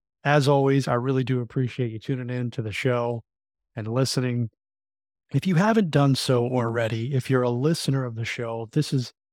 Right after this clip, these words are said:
not your first episode, and you really do like the show and you're getting value out of it, I would love it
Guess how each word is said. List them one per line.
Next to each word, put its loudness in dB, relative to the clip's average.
not 2
your 0
first -4
episode, -6
and -6
you -2
really 2
do 0
like 0
the -4
show -2
and -8
you're -6
getting 4
value -2
out 2
of -4
it, -6
I 2
would 0
love 6
it 4